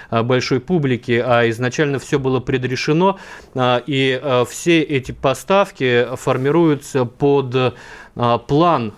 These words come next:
а, под план наступления в весеннюю кампанию или весенне-летнюю кампанию, а, украинскую, которая составляется, естественно, не в Киеве, а составляется, а, либо в Вашингтоне, либо в Брюсселе, и под этот план, собственно, и подбиваются все,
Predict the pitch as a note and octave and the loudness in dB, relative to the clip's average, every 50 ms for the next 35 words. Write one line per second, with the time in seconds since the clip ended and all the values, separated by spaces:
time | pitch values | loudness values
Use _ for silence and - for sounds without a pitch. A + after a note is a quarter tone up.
0 | - - A#2 A#2 A#2 A2+ A2+ A2+ - C3 C3 A#2+ - - C#3+ C#3 D3+ D3+ C#3+ B2+ | -14 -10 -6 -2 -2 -2 -2 0 0 -2 -2 -2 -2 -2 0 2 2 2 2 0
1 | A#2+ A#2 A2+ A#2 B2 B2+ A#2 - - C#3+ B2+ - D#3 D3 C3+ A#2+ A#2 A2+ A2+ A2 | -2 -2 -2 -2 -2 -2 -4 -2 -4 -4 -2 2 2 2 2 2 0 0 0 0
2 | G#2+ G#2 G#2+ A2+ B2+ C3+ - - - B2+ B2 A#2+ A#2+ A2 - C#3 C#3 C#3 - G#3+ | 0 -2 -2 -2 -2 -4 -2 -2 -2 -2 0 -2 -4 -2 -2 -2 -2 0 0 0
3 | A3 G#3+ G3+ G3 F3+ B2+ A2+ A2 G#2+ B2 A#2+ - - A#2+ A2+ A2+ A2+ A#2+ C#3+ F3+ | 0 0 0 0 0 0 -2 -2 -2 -4 -4 -2 -2 -2 0 0 -2 0 2 2
4 | F#3 F3+ F3+ D3+ C#3 - - C#3 C3+ C3 - C#3+ C#3 C3+ C3 B2+ B2 A#2 - - | 2 2 0 -2 -2 0 -2 -2 -2 0 0 0 0 0 0 -2 -2 -4 -6 -14
5 | - - - - - - B2 B2 A#2+ B2 B2 B2+ - D3+ B2+ - C3+ C3 B2+ B2+ | -20 -20 -20 -16 -6 -2 0 0 2 2 2 0 0 -2 -4 -2 0 0 0 -2
6 | A#2+ - - B2+ A2+ - B2 A#2+ F#3 E3+ D3 - A#2 - - C3 B2 C3 D3 C#3+ | -4 -4 -4 -4 -2 -2 -2 0 0 0 0 -2 -4 -4 -4 -2 0 0 2 0
7 | B2+ A2 - - A#2+ A2+ - - B2+ A#2 - - A#2 A2+ A#2+ C3 B2+ A2+ - - | 0 0 -2 -2 -4 -4 -2 -2 -4 -4 -4 -4 -4 -2 0 0 0 0 -2 -4
8 | - G3+ G#3 G3+ F#3 D3+ B2+ A#2+ A2+ A2 - A2+ - - B2 A#2+ B2 A#2+ A2+ A2+ | -4 -2 0 2 2 2 2 0 0 -2 -4 -10 -6 -4 -2 0 2 2 2 2
9 | G#2+ - - A#2 G#2+ G2+ - - - - - - - A#2 A2 A2 A2+ A#2 A2+ A2+ | 0 0 -2 -2 -2 -2 -4 -10 -16 -20 -18 -6 -2 0 0 2 0 0 -2 -2
10 | A2+ A2+ A2+ B2 - - B2 A#2+ - C3+ A#2 A2+ A2 A2+ B2 B2 A#2+ A2 A#2 G#2 | -4 -2 -2 -2 0 -2 -2 -2 0 -2 -2 -2 -4 -2 -2 -2 0 0 -2 -4
11 | G2+ G#2+ C3 B2+ C3 B2+ - - G3+ G#3+ G3+ F3 - D3 C3 - - C3+ B2 C3 | -2 -2 -2 -2 -2 -4 -4 -2 -2 0 0 0 -2 -4 -6 -2 -2 -2 0 0
12 | C#3 - - - - - D3 D#3+ F#3+ F#3+ E3+ - - D#3 - - - B2+ A#2 - | -2 -2 -2 -4 -4 -2 0 0 0 0 0 -2 -4 -6 -4 -2 -2 -2 -2 -2
13 | C3 A#2+ A#2 A2+ A#2+ B2+ D#3 E3 D3+ - - - A2+ - - - B2+ B2+ C3+ C3+ | -2 -4 -2 0 0 2 2 2 2 0 -2 -6 -10 -10 -8 -4 -2 -2 -2 -2
14 | C3 | -4